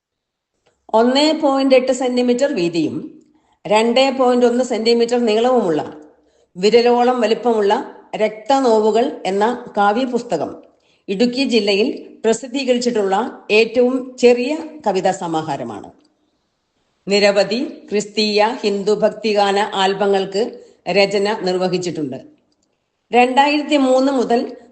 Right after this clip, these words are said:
ദൃശ്യമാധ്യമങ്ങളിലൂടെ ചലച്ചിത്ര, സാഹിത്യ, സാംസ്കാരിക രംഗത്തുള്ളവരുമായുള്ള അഭിമുഖങ്ങൾ ചെയ്തു വരുന്നു. ഡി ഫ്ലവേഴ്സ് വ്ലോഗ് എന്ന YouTube ചാനലും നടത്തിവരുന്നു. ഏലത്തിന്റെ സുഗന്ധം നിറയുന്ന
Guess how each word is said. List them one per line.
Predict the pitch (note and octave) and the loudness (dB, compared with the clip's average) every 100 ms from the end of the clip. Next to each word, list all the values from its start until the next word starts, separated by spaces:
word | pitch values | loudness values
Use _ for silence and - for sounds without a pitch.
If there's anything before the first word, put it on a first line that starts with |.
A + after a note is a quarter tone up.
| G3 | -6
ദൃശ്യമാധ്യമങ്ങളിലൂടെ | A3 B3 C#4+ C#4 A#3+ A#3 A#3+ C4 B3+ A#3+ A#3+ A3 A3 D4 - - _ _ _ _ _ | -2 -2 -6 -4 -2 0 0 2 4 4 4 4 0 -2 -8 -20 _ _ _ _ _
ചലച്ചിത്ര, | G#3+ A3 A#3+ A#3+ B3+ C4 D4 - | 0 0 0 -4 0 0 -2 -2
സാഹിത്യ, | A#3 A#3+ B3 - B3+ | 0 0 -2 -2 -2
സാംസ്കാരിക | C4+ A#3 A3+ A#3 - B3 A#3+ A#3+ | 0 -2 -2 -4 -2 0 2 0
രംഗത്തുള്ളവരുമായുള്ള | C4+ A#3+ A#3 A#3+ B3 A#3 A3+ A3+ A3+ G#3+ A3 A3 B3+ D4+ - | 0 0 0 0 2 2 2 0 0 0 0 2 0 -2 -4
അഭിമുഖങ്ങൾ | - B3 A#3+ G#3+ A3 A#3 | -4 0 2 2 0 0
ചെയ്തു | A#3 F#3 E3 | 0 -2 -2
വരുന്നു. | C#3+ C3 G#2 - _ _ _ _ _ _ _ _ _ | -6 -8 -10 -16 _ _ _ _ _ _ _ _ _
ഡി | F3 A#3 A#3+ | -2 0 0
ഫ്ലവേഴ്സ് | A3 G#3 G#3+ A3 A3 G#3 | 2 2 2 0 0 -2
വ്ലോഗ് | G3+ G#3 G#3+ B3+ - | 0 2 0 -4 -6
എന്ന | G3 G3+ G#3 G3 | -6 -4 -4 -2
YouTube | A3+ A#3+ C#4 | -4 -4 -6
ചാനലും | A#3+ G3+ F3 E3+ A#3 - | -2 -2 -2 -2 -4 -4
നടത്തിവരുന്നു. | F3+ E3 D#3+ C#3+ C3 A#2+ - _ _ _ _ _ _ _ _ _ _ F#3 | -4 -4 -6 -6 -8 -12 -18 _ _ _ _ _ _ _ _ _ _ 0
ഏലത്തിന്റെ | A3+ B3+ B3 C#4 C4+ | 4 4 0 0 0
സുഗന്ധം | C#4 A#3 A#3+ B3+ C4+ | 0 -2 -2 -2 0
നിറയുന്ന | B3 A#3 A3+ A3+ B3 D#4+ | 0 0 0 0 -2 -4